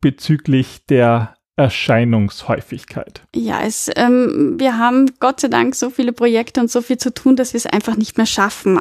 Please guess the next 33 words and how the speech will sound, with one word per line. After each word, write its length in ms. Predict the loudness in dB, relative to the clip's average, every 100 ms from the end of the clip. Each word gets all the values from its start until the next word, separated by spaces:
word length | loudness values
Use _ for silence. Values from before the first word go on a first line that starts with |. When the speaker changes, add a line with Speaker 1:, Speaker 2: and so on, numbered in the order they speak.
| -2 -4
Speaker 2:
ähm, 300 | 0 0 0
jede 420 | -2 -4 -2 -2
Woche 500 | -4 -8 -2 0 0 -4 -18 -20
so 180 | -12 -4
lange 340 | 0 2 2 0
auf 100 | -2
Sendung 500 | 0 2 2 2 -2
zu 120 | -4
gehen. 300 | -4 0 2
Und 200 | 2 0 -8 -10 0
wir 100 | 2
haben 120 | 4
auch 100 | 2
das 200 | -2 -4
Gefühl, 300 | -4 0 2
dass 160 | 2
es 100 | -2
vielleicht 360 | -4 0 -2 -2
für 120 | -2
euch 200 | 0 0
ein 100 | 0
bisschen 320 | -2 -4 -4 -2
besser 360 | -4 -2 -2
wäre, 400 | 0 0 0 0 0
wenn 160 | 0
sozusagen 580 | 0 -4 -6 -4 0 -2 -4 -12 -4
wir 100 | 0
nicht 240 | 0 -2
jeden, 420 | -8 -2 0 2 0
jede 400 | 0 0 2 2
Woche 240 | 2 2
<laughs> 60 | 2
herumquatschen. 880 | 2 4 4 2 -2 -2 -2 -6